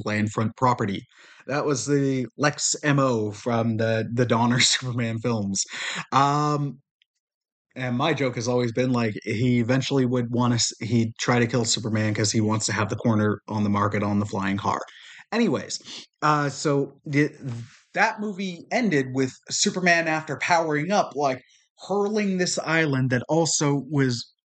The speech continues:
made a fair bit of kryptonite into the,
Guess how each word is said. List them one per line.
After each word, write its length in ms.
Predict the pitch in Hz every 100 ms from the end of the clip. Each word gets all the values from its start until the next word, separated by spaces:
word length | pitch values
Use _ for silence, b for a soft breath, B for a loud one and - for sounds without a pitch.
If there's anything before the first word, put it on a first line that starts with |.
| _ _ _ _
made 540 | 120 120 170 180 143 120
a 100 | 127
fair 280 | 127 139 135
bit 160 | 135 120
of 100 | -
kryptonite 640 | 254 269 160 107 101 104 _ b b _ _
into 640 | 151 160 156 - 151 147 135
the, 560 | 131 131 131 123 120